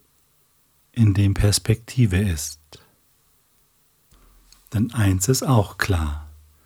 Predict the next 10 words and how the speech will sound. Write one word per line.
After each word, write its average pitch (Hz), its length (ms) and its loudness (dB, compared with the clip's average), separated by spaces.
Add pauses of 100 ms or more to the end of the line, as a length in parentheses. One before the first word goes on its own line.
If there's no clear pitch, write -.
(1500)
auch 110 560 -2 (760)
wenn 104 260 2
wir 123 120 0
unsere 104 340 2
Erfolge 104 600 0
feiern 101 500 0
können, 98 640 0 (1800)
irgendwas 110 400 -2
erreicht 92 580 0
haben, 95 680 0